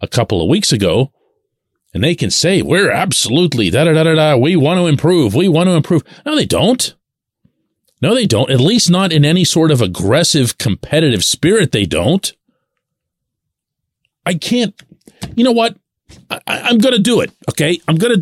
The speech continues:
I'm gonna do it again. But I promise not to do <laughs> it again until at least December. But if you go around this diamond,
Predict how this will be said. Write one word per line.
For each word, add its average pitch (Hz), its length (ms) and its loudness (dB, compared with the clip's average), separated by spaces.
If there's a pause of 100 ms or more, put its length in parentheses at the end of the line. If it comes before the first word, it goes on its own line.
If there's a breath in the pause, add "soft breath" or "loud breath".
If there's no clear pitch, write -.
(140)
I'm 156 60 2
gonna 247 240 2
do 240 240 2
it 233 40 2
again. 160 440 -2 (720)
But 156 160 -2 (220)
I 156 80 0
promise 226 580 0
not 151 400 2
to 185 80 2
do - 280 0
<laughs> - 40 0
it - 540 -20
again 220 320 0
until 190 420 -2
at 147 80 -4
least 196 380 0 (260 loud breath)
December. 165 640 0 (800)
But 202 100 0
if 202 140 0
you 262 140 4
go 214 240 2
around 185 340 2
this 165 180 2
diamond, 139 560 0